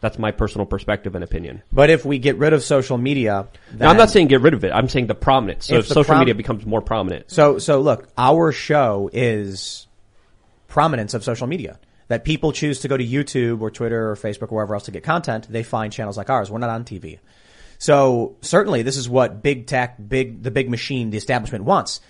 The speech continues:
Speaker 2: They want to homogenize everything. They have slowly been removing people from YouTube. And if you search on YouTube for news, what are you gonna get? If you, if you typed in, like, you know, something like Germany, uh, unvaxxed lockdown,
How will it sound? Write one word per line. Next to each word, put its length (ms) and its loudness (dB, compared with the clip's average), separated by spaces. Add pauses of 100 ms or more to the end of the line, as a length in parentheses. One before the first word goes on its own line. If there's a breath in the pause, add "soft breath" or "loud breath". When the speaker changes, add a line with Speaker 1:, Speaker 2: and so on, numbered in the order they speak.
(140 soft breath)
Speaker 2:
They 240 2
want 360 2
to 140 -6
homogenize 840 -2
everything. 480 -6 (240 soft breath)
They 160 4
have 160 2
slowly 420 2
been 220 0
removing 440 0
people 260 -6
from 200 -6
YouTube. 460 0 (200 loud breath)
And 140 -2
if 140 2
you 140 0
search 380 2
on 180 2
YouTube 400 -4
for 140 -6
news, 600 -2 (160)
what 120 -2
are 40 -2
you 60 -4
gonna 160 -2
get? 340 -6
If 80 -10
you, 160 0
if 120 -4
you 100 -2
typed 320 0
in, 180 0
like, 360 -2
you 100 -2
know, 380 -4 (380)
something 240 -2
like 180 0
Germany, 540 2
uh, 260 -2 (140)
unvaxxed 400 -2
lockdown, 540 -4